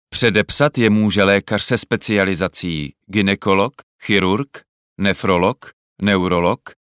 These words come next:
pediatr nebo urolog. Správnou velikost inkontinenční pomůcky určíme pomocí dvou hlavních parametrů: obvodu pasu a hmotnosti dítěte.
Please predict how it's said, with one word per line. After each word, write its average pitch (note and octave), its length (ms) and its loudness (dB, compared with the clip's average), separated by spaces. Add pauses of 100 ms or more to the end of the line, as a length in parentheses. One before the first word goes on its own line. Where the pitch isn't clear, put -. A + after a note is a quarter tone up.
pediatr G2 680 0 (400)
nebo D3 320 0
urolog. A#2 500 0 (540)
Správnou E3+ 600 2
velikost A2+ 540 -2
inkontinenční G#2 880 0
pomůcky F#2 680 -2 (220)
určíme A#2 520 0
pomocí G#2 460 -2
dvou A#2+ 320 0
hlavních B2 460 -2
parametrů: F2+ 760 -4 (300)
obvodu G#2 500 2
pasu G2+ 460 -2 (420)
a F#2 100 4
hmotnosti C3+ 680 -2
dítěte. A#2 640 -6